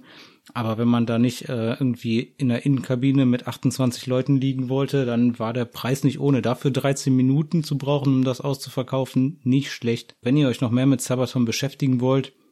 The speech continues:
dann guckt doch einfach mal auf dem YouTube-Kanal von den Jungs. Die sind da sehr aktiv auf ihrem YouTube-Kanal und die haben zurzeit ihre U S und Kanada-Tour. Und da machen die regelmäßig U S und Kanada-Tour-Vlogs. Das ist auf jeden Fall sehr interessant.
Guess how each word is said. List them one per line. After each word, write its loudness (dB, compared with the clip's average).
dann 2
guckt -6
doch 2
einfach 0
mal 4
auf -4
dem 4
YouTube-Kanal 0
von -2
den 4
Jungs. 2
Die 2
sind 2
da 4
sehr 0
aktiv -2
auf -4
ihrem 2
YouTube-Kanal 0
und 0
die 0
haben 2
zurzeit -2
ihre -4
U -4
S -4
und -8
Kanada-Tour. 0
Und -2
da 2
machen 4
die 2
regelmäßig 2
U -6
S -4
und -4
Kanada-Tour-Vlogs. -2
Das -8
ist -4
auf -6
jeden -4
Fall -4
sehr -4
interessant. -4